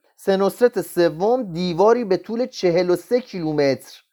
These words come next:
دور دریاچهٔ موریس کشید که آب ناحیهٔ فیوم را در آن ذخیره کند.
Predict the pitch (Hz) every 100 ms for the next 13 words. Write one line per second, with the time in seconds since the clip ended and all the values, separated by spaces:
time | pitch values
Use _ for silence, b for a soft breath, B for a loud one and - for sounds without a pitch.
0 | _ _ _ _ _ 135 135 240 226 160
1 | 123 135 156 156 156 151 214 233 262 233
2 | 233 254 - 165 - 156 - _ _ _
3 | _ _ _ _ _ _ _ _ _ _
4 | _ - 185 190 240 190 160 156 170 175
5 | 190 214 226 160 139 - 170 180 240 247
6 | 220 220 233 - 180 175 214 190 143 143
7 | 127 - 104 101 104